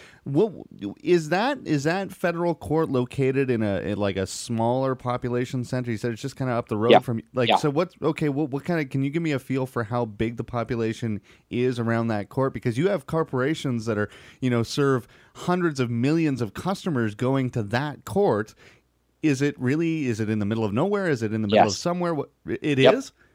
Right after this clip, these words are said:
Speaker 2: Yeah, mid-, but it's about two, I think, a hundred and twenty miles or so from Houston. So it's the middle. It's Marshall, Texas, the middle of nowhere. It's a little town, and they haven't. You know, that's where the federal court is located for that huge district.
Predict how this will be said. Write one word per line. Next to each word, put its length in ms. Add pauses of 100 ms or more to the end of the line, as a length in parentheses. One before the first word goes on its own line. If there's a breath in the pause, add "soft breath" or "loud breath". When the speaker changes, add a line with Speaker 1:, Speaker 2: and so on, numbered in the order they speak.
(220)
Speaker 2:
Yeah, 240
mid-, 180
but 120
it's 160
about 260
two, 180
I 60
think, 240
a 80
hundred 360
and 340 (500)
twenty 300
miles 400
or 60
so 200
from 220
Houston. 340
So 100
it's 120
the 60
middle. 280
It's 160
Marshall, 380
Texas, 480
the 80
middle 280
of 60
nowhere. 500 (360 soft breath)
It's 120
a 60
little 180
town, 460 (440)
and 320
they 60
haven't. 380
You 100
know, 360
that's 280
where 100
the 100
federal 340
court 260
is 120
located 420
for 80
that 160
huge 460
district. 520